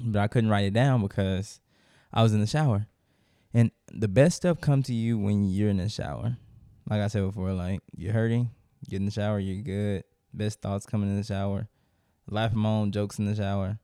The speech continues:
It's peaceful in the shower. Everything come good in,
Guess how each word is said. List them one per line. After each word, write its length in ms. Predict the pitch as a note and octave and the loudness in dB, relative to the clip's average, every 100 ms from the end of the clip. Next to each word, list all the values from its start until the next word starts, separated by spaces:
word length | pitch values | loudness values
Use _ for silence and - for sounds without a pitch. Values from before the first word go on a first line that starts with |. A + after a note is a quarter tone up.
| _ _ _ _ - | _ _ _ _ -20
It's 100 | - | -4
peaceful 340 | - B2 - A2 | 0 0 0 0
in 60 | |
the 80 | G#2+ | 0
shower. 300 | A2 G#2 G#2 | 0 0 0
Everything 500 | F#2+ B2+ C3 A#2 A#2 | 0 -2 -2 -2 -2
come 320 | A2+ A#2 G#2 | -2 -2 -2
good 240 | G2+ F#2+ F#2+ | 0 -2 -2
in, 200 | F#2 | -6